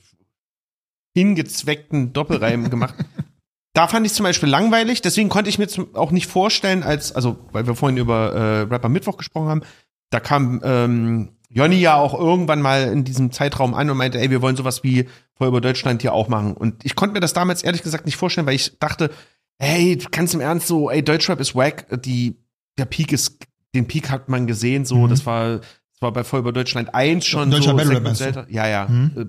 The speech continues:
Speaker 1: do-, äh, ja, nee, auch Deutsch, wa-, Deutsch Rap, also die Rapper sind, machen wir uns, also ma-, aus meiner Perspektive zu neunzig Prozent halt untalentiert, so,
Speaker 2: Mhm.
Speaker 1: weißt du? Und, ähm,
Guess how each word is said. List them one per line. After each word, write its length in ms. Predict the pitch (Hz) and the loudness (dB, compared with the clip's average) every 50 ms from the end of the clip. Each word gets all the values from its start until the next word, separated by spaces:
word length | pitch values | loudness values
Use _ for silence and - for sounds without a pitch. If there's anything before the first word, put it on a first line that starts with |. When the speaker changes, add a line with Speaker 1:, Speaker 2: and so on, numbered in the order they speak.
| - - - | -10 -10 -8
Speaker 1:
do-, 100 | 131 - | -8 -6
äh, 180 | 69 98 98 87 | -6 -6 -6 -2
ja, 180 | 117 139 165 | 0 0 2
nee, 160 | 180 196 208 | 2 2 2
auch 240 | 175 151 135 - - | 2 0 -2 -4 -2
Deutsch, 320 | 117 151 175 180 - - - | 0 0 2 2 0 -2 0
wa-, 140 | 113 143 151 - 131 | 0 0 0 -2 -4
Deutsch 400 | 113 - 139 165 - - - 110 | -2 0 0 0 0 -2 0 2
Rap, 280 | 143 196 - - - - | 0 0 0 -4 -10 -6
also 240 | 98 127 113 135 123 | -4 -2 -2 -2 -4
die 260 | 104 104 113 127 113 | -4 -2 -2 -2 0
Rapper 300 | 101 139 160 - 196 170 | 2 2 2 2 0 0
sind, 300 | 120 139 139 - - - _ _ _ _ _ _ _ _ _ - | 0 0 -2 -4 -6 -16 _ _ _ _ _ _ _ _ _ -8
machen 140 | 110 113 135 | -4 -2 -2
wir 60 | 131 | -2
uns, 100 | 113 - | -2 -4
also 160 | - 120 117 | -2 0 2
ma-, 200 | 110 101 107 - | 2 2 2 0
aus 120 | - 117 | 0 0
meiner 180 | 120 117 139 143 | 0 2 2 2
Perspektive 460 | 135 139 123 131 120 107 123 127 127 | 2 2 0 0 -2 -2 -2 -4 -4
zu 140 | 123 - 117 | -2 0 0
neunzig 200 | 113 127 123 - | 0 0 -2 -4
Prozent 360 | - 123 - - 135 123 117 | -6 -6 -4 -4 -4 -4 -2
halt 180 | 117 120 117 - | -4 -4 -4 -2
untalentiert, 720 | 156 147 143 143 139 120 113 104 104 - 117 110 101 - | -2 -2 0 0 0 0 0 -2 -2 -2 -2 -2 -2 0
so, 160 | - - 113 | 0 2 4
Speaker 2:
Mhm. 80 | 117 117 | 4 4
Speaker 1:
weißt 160 | 120 131 131 | 4 4 2
du? 80 | 160 147 - _ _ _ _ _ _ _ _ | 0 -4 -8 _ _ _ _ _ _ _ _
Und, 340 | - 143 139 135 135 127 - | -2 0 0 0 0 -2 -2
ähm, 580 | - 139 131 127 131 127 127 123 123 120 113 | -2 0 0 2 2 0 0 0 0 -2 -4